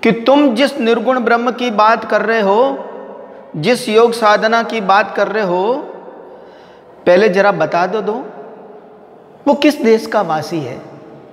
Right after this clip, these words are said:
वो कहाँ रहता है, कौन सा उसका प्रदेश है, देश है या परदेश है, जरा ये हमें बता दो। हे मधुकर,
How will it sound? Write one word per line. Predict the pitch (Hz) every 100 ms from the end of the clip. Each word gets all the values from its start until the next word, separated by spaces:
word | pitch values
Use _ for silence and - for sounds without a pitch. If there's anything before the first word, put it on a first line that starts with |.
| - - - - - - - -
वो | -
कहाँ | - 240 -
रहता | 247 170 -
है, | 139 139 - - - - - - - - - - - - - -
कौन | 214 240 269
सा | 311
उसका | 302 262 - 240
प्रदेश | 202 190 220 220
है, | 233 233
देश | 175 180 175
है | 190 233 - - - - - -
या | 180 185
परदेश | 175 160 175 381 233
है, | 226 143 - - - - - - - -
जरा | 165 220
ये | 202 175
हमें | 147 139 131
बता | 117 135 131
दो। | 147 - - - - - - - - - - - - - - - - - 180
हे |
मधुकर, | 185 180 208 226 269